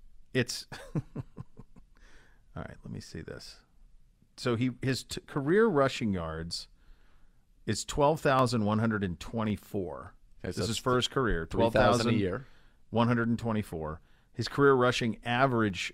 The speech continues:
Speaker 1: per carry is eight point seven. His high school career rushing yards per game is two hundred and fifty-two.
Speaker 2: And that probably starts with the,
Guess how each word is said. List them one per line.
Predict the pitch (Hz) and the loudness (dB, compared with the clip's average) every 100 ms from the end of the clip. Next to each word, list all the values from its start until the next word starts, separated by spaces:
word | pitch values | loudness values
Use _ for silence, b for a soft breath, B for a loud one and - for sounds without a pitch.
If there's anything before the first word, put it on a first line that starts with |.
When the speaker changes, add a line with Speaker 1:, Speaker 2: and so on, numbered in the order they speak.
| - | -4
Speaker 1:
per | - 135 | 2 2
carry | - 131 117 110 107 98 | 2 2 4 4 2 0
is | 101 - - | -4 -4 0
eight | 120 - | 0 0
point | - 123 104 | 0 0 -2
seven. | - - 110 101 82 71 82 B B B b b b b b - | -6 -2 0 0 -4 -8 -12 B B B b b b b b -4
His | 123 117 | -2 0
high | 131 135 | 2 0
school | - 147 | 0 0
career | - 123 123 | 2 2 4
rushing | 110 104 117 - 131 117 110 | 4 4 2 0 0 2 4
yards | 107 107 92 | 4 2 0
per | - 113 | -2 -2
game | 90 110 104 | 0 2 2
is | 92 | 0
two | - 131 113 | -4 -2 0
hundred | 113 101 | 0 -2
and | 87 | -4
fifty-two. | - 123 - 98 87 - 107 78 65 - - _ _ - _ - - | -6 -8 -6 -10 -12 -10 -8 -8 -12 -20 -20 _ _ -20 _ -10 -4
Speaker 2:
And | 110 | 0
that | 113 | 4
probably | 123 107 98 | 4 2 0
starts | - 120 110 - | 0 0 0 -2
with | 95 - | -6 -2
the, | 95 90 | -4 -4